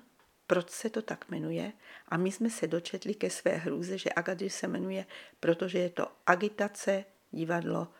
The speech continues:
poezie. To byla hrůza přímo pro mě. Agitace. My jsme nikdy, i v těch dobách jsme nebyli agitační divadlo. My jsme se tomu dokázali vyhnout,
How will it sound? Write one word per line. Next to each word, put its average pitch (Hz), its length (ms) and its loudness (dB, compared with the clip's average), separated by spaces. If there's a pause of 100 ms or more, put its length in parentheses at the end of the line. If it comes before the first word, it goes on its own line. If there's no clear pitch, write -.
(140)
poezie. 160 520 4 (160)
To 185 80 4
byla 208 180 6
hrůza 180 520 0
přímo - 320 -4
pro - 220 -2
mě. - 200 -6 (400)
Agitace. 170 640 2
My 165 80 2
jsme 190 180 2
nikdy, 190 560 2 (280)
i 214 80 2
v - 60 -2
těch 254 300 2 (320)
dobách 214 420 8
jsme 185 200 2
nebyli 202 480 0 (120)
agitační 190 640 0
divadlo. 175 280 0
My 170 100 -2
jsme 196 160 -2
se 220 140 0
tomu 220 260 4
dokázali 202 640 2
vyhnout, 185 640 -2